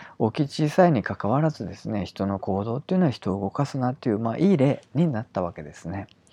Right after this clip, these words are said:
だからまあ、自分の行動でですね、あの、一見なんかもうこじんまりとしてとか、まあ、なんかな、もうなんかやってもしゃあないなと思うようなことでもですね、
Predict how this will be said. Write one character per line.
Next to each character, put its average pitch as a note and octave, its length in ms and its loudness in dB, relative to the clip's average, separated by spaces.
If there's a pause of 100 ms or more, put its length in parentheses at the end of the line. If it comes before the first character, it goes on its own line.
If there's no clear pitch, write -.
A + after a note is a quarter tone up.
(420)
だ B2+ 80 -2
か B2+ 160 0
ら A2+ 80 -2
ま D3 260 2
あ、 - 240 -20
自 A#2+ 120 0
分 C3+ 160 0
の D3 100 0
行 D3+ 220 2
動 E3 120 0
で F3+ 140 2
で D#3+ 120 2
す A2 140 -6
ね、 A2 260 -2
あ G2+ 80 -4
の、 - 800 -8
一 D#3+ 140 0 (140)
見 G#3+ 360 4 (140)
な E3+ 160 2
ん - 20 2
か D#3+ 120 4
も C#3 120 4
う - 40 -2
こ A2 140 4
じ A2 100 0
ん G#2+ 80 0
ま C3 100 2
り C3+ 100 -2
と A2 120 -2
し - 80 -14
て C3+ 200 6
と A2+ 120 0
か、 F2 180 -2
ま A2 260 -4
あ、 - 60 -18
な A#2+ 200 -8
ん A2+ 40 -14
か A#2+ 140 -2
な、 D3+ 200 0
も D#3 220 2
う - 20 -2
な C#3+ 100 -2
ん C#3+ 40 -6
か C#3 300 -4
や A#2 140 2
っ - 20 -18
て - 120 -2
も C3+ 100 2
し C#3 100 -4
ゃ C#3 40 0
あ C#3+ 40 0
な E3+ 100 0
い F3+ 60 0
な E3+ 160 0
と F3 100 0
思 F3 160 2
う A3 40 4
よ G3+ 40 4
う - 20 4
な C#3+ 100 0
こ C3 120 -6
と F#3 140 0
で F#3+ 100 -4
も C3+ 140 -2
で G2 100 -8
す - 120 -14
ね、 D3+ 220 0